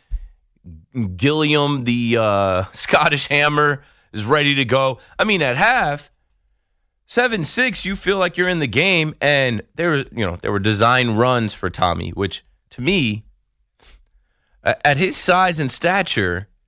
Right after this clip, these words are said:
I'm not making that a focal point of my offense to run this guy.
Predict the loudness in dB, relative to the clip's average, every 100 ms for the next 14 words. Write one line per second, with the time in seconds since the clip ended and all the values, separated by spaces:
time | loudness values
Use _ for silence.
0 | _ _ _ _ -2 -2 0 -2 0 -2
1 | 0 -2 0 0 -2 -2 0 2 2 -2
2 | -8 _ _ _ _ _ -8 -8 -2 -2
3 | 0 -4 -2 0 2 2 2 0 -2 0
4 | -2 -2 -4 -6 -14 -18 _ _ _ _
5 | _ -2 0 2 2 0 -4 -6 -8 -8
6 | -10